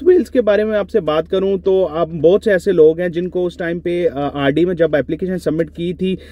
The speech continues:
तो थोड़े से वो late हो गए थे और आरडी के पास जो उस साल का कोटा था वो ख़त्म हो गया था, तो आरडी ने आपको दो options दिए थे, चाहे पैसे वापस ले लें, चाहे हम, payment हमारे पास रहने दें। तो बहुत से लोग थे जिन्होंने payment वापस ले ली थी।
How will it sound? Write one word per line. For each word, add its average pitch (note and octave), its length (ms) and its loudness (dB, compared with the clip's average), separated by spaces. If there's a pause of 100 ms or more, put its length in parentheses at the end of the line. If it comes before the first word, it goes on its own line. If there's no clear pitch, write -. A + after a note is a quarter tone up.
(220)
तो F3+ 120 0
थोड़े F3+ 280 2
से F#3+ 100 2
वो F#3 240 2
late D3 360 6
हो F#3 140 0
गए F3 160 -2
थे F3+ 100 -4
और E3+ 60 0
आरडी D3+ 320 -4
के F3 80 -10
पास F3+ 160 -6
जो E3+ 120 -4
उस E3+ 120 -8
साल E3+ 140 0
का F3 100 -2
कोटा D#3 320 0
था F3 80 -2
वो F3 100 -2
ख़त्म E3+ 300 0
हो E3+ 140 6
गया D#3+ 160 2
था, E3+ 100 0
तो E3 100 -2
आरडी D3+ 320 0
ने E3+ 80 -4
आपको E3 240 -2
दो D3 200 2
options D#3 360 -2
दिए A#2+ 280 2
थे, A#2 180 -2 (400)
चाहे E3+ 160 4
पैसे G3 320 0
वापस F#3+ 320 0
ले G3 100 4
लें, G3+ 180 -2
चाहे F#3 220 0 (100)
हम, D#3+ 280 -6
payment F3 320 0
हमारे D#3 300 0
पास C3+ 320 -2
रहने A#2+ 220 0
दें। G#2+ 180 -4
तो E3+ 100 -6
बहुत G#3 280 2
से C#4 60 0
लोग A3 280 2
थे A3+ 80 4
जिन्होंने G#3+ 300 -2
payment G3 320 -4
वापस E3+ 320 0
ले F#3+ 120 2
ली F#3+ 120 0
थी। F#3+ 180 -4